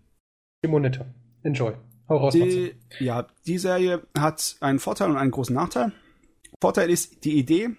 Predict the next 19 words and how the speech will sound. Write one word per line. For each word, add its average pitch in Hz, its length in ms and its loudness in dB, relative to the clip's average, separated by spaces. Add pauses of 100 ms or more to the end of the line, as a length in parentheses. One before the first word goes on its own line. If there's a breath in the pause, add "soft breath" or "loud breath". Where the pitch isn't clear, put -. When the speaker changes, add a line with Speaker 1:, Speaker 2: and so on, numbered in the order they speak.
(160)
Speaker 2:
dazu 170 340 -4
ist 156 120 -4
unglaublich 143 420 2
clever 208 400 -2 (760)
und 196 180 2
unglaublich 156 360 2
gut. - 240 -4 (760)
Die 151 80 2
Ausführung 190 800 0
wird 160 220 -2
irgendwann 139 520 0 (160)
langweilig. 113 460 -8 (260)
Also 139 160 -2
die 139 100 -2
Serie 180 420 0 (300)
fängt 175 360 -4
sehr 165 180 2
gut 143 220 -4
an 269 180 2